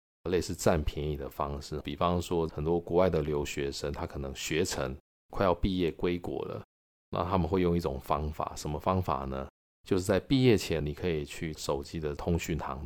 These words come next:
办新的手机。大家知道吼，就是办手机的时候呢，通常有一种资费方案的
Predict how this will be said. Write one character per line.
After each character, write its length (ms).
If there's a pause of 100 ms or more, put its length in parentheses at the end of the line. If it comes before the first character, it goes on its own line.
办 160
新 320
的 120
手 280
机。 300 (560)
大 100
家 60
知 180
道 160
吼， 160
就 120
是 340 (280)
办 200
手 220
机 160
的 120
时 140
候 140
呢， 200
通 220
常 220
有 200
一 140
种 260
资 220
费 220
方 160
案 100
的 80